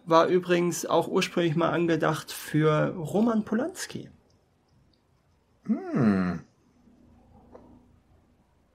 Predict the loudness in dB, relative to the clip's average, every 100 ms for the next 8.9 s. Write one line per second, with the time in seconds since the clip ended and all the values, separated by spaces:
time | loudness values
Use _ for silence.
0 | _ _ -20 -16 4 4 6 4 6 8
1 | 8 8 6 8 6 6 2 2 4 6
2 | 6 4 4 6 6 4 2 4 6 4
3 | 2 2 2 6 4 4 2 0 -2 -2
4 | -2 0 0 0 2 2 2 2 4 4
5 | 4 6 6 6 6 6 8 8 6 4
6 | 4 4 2 -2 0 6 6 4 0 4
7 | 6 6 4 6 4 8 8 8 8 8
8 | 8 6 2 2 0 2 2 2 0